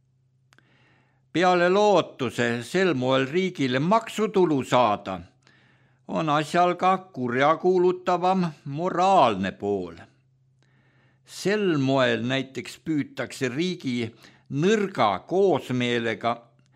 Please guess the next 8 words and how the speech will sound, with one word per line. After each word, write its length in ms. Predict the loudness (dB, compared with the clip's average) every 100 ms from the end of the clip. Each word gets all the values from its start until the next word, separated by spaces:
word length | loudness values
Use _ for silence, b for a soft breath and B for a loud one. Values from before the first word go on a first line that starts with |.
| b b
niigi 560 | 0 2 0 -2 -6 -6 -14 _ _ _ _ _ _ _ _ -4
nõrga 440 | 2 2 4 0
koosmeelega 800 | 2 0 0 0 -4 -2 -2 0
eestlasi 800 | 2 2 0 -2 -6 -6 -4 -8 -8 _ b b b b _
panna 440 | -4 -2 -2 -4 0
umbusaldama 1200 | 0 0 0 -2 -2 0 2 2 0 -4 -2 -4 -6 _ b b -10
ja 140 | -8 -6
kartma 760 | 2 2 2 -12 _ -6